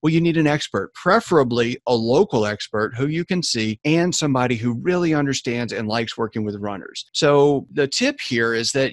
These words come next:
what can you do? 'Cause I get this call, I get calls, believe it or not, every day from people all over the country, Baltimore, New York, Ohio, Texas, in remote areas, wanting me to see them locally. And I can't do that, obviously.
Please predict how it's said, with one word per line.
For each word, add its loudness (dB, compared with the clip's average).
what -4
can 6
you 2
do? 0
'Cause -4
I 4
get 0
this 2
call, -2
I 0
get -2
calls, 0
believe 0
it -6
or -4
not, -4
every 2
day -2
from -4
people -4
all 2
over 2
the -4
country, -4
Baltimore, 0
New -2
York, 0
Ohio, -2
Texas, -4
in -8
remote 0
areas, -4
wanting 0
me 0
to -2
see -4
them -2
locally. -10
And -6
I -6
can't -8
do -2
that, -12
obviously. -6